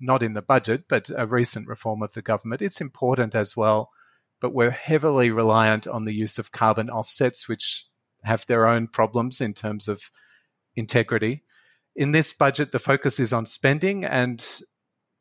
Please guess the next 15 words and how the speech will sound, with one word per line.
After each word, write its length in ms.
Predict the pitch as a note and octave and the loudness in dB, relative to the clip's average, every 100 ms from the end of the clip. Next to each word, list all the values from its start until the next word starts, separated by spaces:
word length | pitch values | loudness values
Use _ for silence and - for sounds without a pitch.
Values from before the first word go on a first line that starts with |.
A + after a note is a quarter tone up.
| - | -6
the 80 | C3 | -6
context 760 | - E3+ G3 F#3+ B2+ - - | 0 0 2 0 0 -4 -4
really 300 | C3+ B2+ A#2+ | 0 2 4
is 140 | A#2 A2 | 2 0
the 140 | B2 | -2
United 420 | A#2 A#2 A#2 A2+ | -2 2 0 0
States 400 | - B2 A#2 - | -2 0 0 -2
and 80 | A#2+ | -2
other 160 | A#2+ C#3+ | 0 0
countries 440 | - A2+ A#2 G#2+ | -4 -6 -6 -6
as 140 | G#2 - | -8 -6
well, 200 | G#2+ G#2 | -4 -4
such 260 | A#2+ - | -6 -8
as 140 | A2+ - | -12 -12
Canada, 560 | G#2+ G#2+ G#2 G2 A2 | -10 -8 -6 -6 -8